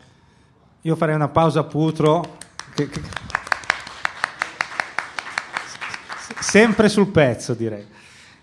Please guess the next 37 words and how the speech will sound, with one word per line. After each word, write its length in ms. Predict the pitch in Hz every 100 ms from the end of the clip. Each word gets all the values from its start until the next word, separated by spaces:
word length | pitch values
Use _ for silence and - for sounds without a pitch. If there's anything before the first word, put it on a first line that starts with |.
| _
Perché 260 | 202 196
in 240 | 214 214 220
effetti 400 | 220 269 269 220
io 280 | 226 185 151
ero 240 | 175 190
arrivato 400 | 214 233 185 190
a 160 | 180 139
fare 240 | - 160
questa 280 | - 196 156
cosa, 600 | - 117 101 107 123 151 -
e 180 | 160
per 200 | 151 180
fare 240 | 170 247 196
questa 300 | 175 165 214
cosa 560 | 208 208 185 226 202 180
devi 420 | 160 196 185 185
intervenire 640 | 151 185 190 208 202 208
a 80 | 196
livello 360 | 165 151 165 151
di 100 | 139
root. 480 | 120 107 - 120 107 _ _ _
Quindi 560 | - 220 165 135 - - _ _
se, 680 | - - 214 202 - 165 - - 143
con 120 | 156
questa, 300 | 185 226 190 180 - 151
con 160 | 156
questa 260 | 147 196 214
news 540 | 185 175 160 160 190 160
mi 120 | 160
rimangio 360 | 185 196 160
tutto 180 | 147 160
quello 160 | 151 156
che 80 | 196
ho 40 |
detto, 440 | 156 127 - 180 180 _
e 100 | 151
possiamo 680 | 165 196 190 196 139 127 117